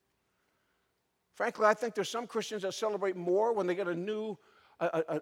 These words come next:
a new television set or a new car, or they go on a new vacation, or they get new clothing, than about a lost person coming to Jesus Christ, the Savior. Do you really care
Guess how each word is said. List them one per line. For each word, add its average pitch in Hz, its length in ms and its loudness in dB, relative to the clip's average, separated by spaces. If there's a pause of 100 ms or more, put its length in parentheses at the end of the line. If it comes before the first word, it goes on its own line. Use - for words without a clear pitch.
a 147 60 2
new 202 380 0
television 180 680 -2
set 139 300 0
or 180 200 6
a - 20 2
new 208 180 -4
car, 220 640 0 (220)
or 185 140 6
they 180 80 6
go 208 160 8
on 214 80 4
a 202 60 4
new 214 180 0
vacation, 226 680 2
or 175 60 4
they 175 100 4
get 220 120 2
new 208 120 -2
clothing, 190 600 2 (1080)
than 180 280 -2
about 170 320 4
a 165 80 2
lost 190 380 0
person 143 460 -4 (100)
coming 165 280 -4
to 139 80 -14
Jesus 127 380 -10
Christ, 151 320 -8
the 127 60 -12
Savior. 127 320 -10 (100)
Do 240 300 -6
you 208 240 -8 (100)
really 180 280 -4
care 110 420 -10